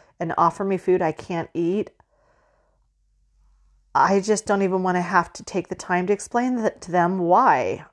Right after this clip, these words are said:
I am not eating that. I don't have the energy for that. Okay, so these are all examples of the mental chatter that's been floating around my head.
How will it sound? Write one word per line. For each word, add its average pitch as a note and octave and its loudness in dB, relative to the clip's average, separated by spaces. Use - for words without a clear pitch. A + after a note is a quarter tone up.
I F3+ -2
am D#3+ -4
not D3 -4
eating C3+ -6
that. F2+ -8
I A3+ 4
don't C4 0
have A#3+ 0
the B3 0
energy B3 -2
for - -8
that. - -4
Okay, - 2
so - -2
these C4 2
are C4+ 4
all G#3 6
examples F3 0
of D#3 -4
the D3+ -12
mental D#3 -8
chatter - -10
that's F3 -2
been F3 -2
floating D4 2
around F3 0
my C#3+ -2
head. D3 -6